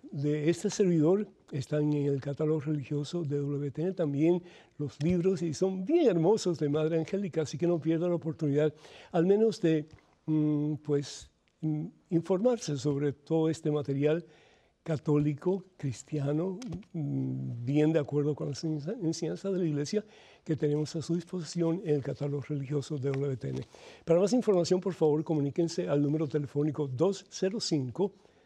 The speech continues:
siete nueve cinco, cinco ocho uno cuatro. Repito, dos cero cinco, siete nueve cinco, cinco ocho uno cuatro. También quiero, pues, ah,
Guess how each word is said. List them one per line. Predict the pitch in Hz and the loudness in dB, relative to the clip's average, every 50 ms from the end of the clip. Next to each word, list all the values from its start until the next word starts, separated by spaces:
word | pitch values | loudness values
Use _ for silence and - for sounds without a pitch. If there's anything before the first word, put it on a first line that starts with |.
| _ _ _ _ _ - | _ _ _ _ _ -8
siete | - - 185 190 190 202 | 0 2 2 4 4 4
nueve | 185 170 160 151 151 | 4 4 4 2 0
cinco, | 143 - - 185 175 185 170 | 0 -2 -2 -2 -2 -2 -4
cinco | - - 156 143 - 147 143 | -2 -2 -2 0 0 0 0
ocho | 143 139 - - 151 160 - | 0 -2 -4 -4 -6 -4 -2
uno | 156 135 135 135 131 | -2 0 0 0 0
cuatro. | - - - - - - - | -4 -6 -8 -10 -10 -10 -8
Repito, | - 143 - 165 156 - 170 156 143 - - - - - - - _ _ | -8 -4 -2 -2 -2 0 0 -2 -2 -4 -10 -20 -20 -20 -20 -20 _ _
dos | - 147 143 165 170 160 - - | -2 0 2 2 2 0 -4 -10
cero | - - - 151 131 127 123 | -14 -8 -4 -4 -4 -4 -4
cinco, | - - 190 196 170 151 - 160 180 202 190 - - - _ _ _ _ _ _ | -2 0 2 2 2 0 0 -2 -4 -4 -4 -8 -14 -20 _ _ _ _ _ _
siete | - - 175 180 175 175 180 180 170 | -4 0 2 2 2 2 0 0 0
nueve | 156 156 156 170 185 185 190 | 2 2 2 2 2 2 0
cinco, | 180 - - 156 143 143 131 - 165 160 139 | 0 -2 0 0 0 -2 -2 -4 -6 -6 -6
cinco | - - 156 147 135 - 135 135 135 | -4 -2 -2 -2 -2 -2 -2 -2 -2
ocho | 135 - - - 143 131 - _ _ _ _ _ - | -2 -4 -4 -6 -6 -6 -8 _ _ _ _ _ -2
uno | 156 147 139 139 143 139 127 - _ _ _ _ | -2 0 0 0 -2 -4 -6 -10 _ _ _ _
cuatro. | - 143 143 143 135 - - - - _ _ _ _ _ _ _ _ _ _ _ _ _ _ - - - - - - - | -6 -4 -2 -2 -4 -6 -14 -20 -20 _ _ _ _ _ _ _ _ _ _ _ _ _ _ -20 -20 -20 -20 -20 -6 -2
También | - 160 156 147 147 147 143 147 143 | -2 0 2 2 2 2 0 0 -2
quiero, | - - 165 151 143 156 151 151 147 - - _ _ _ _ | -2 -2 -2 0 2 2 0 0 -2 -6 -16 _ _ _ _
pues, | - 151 143 147 143 - - - | -8 -4 -4 -4 -4 -6 -6 -6
ah, | 156 156 151 147 143 139 139 | -4 -2 -2 -2 -4 -4 -4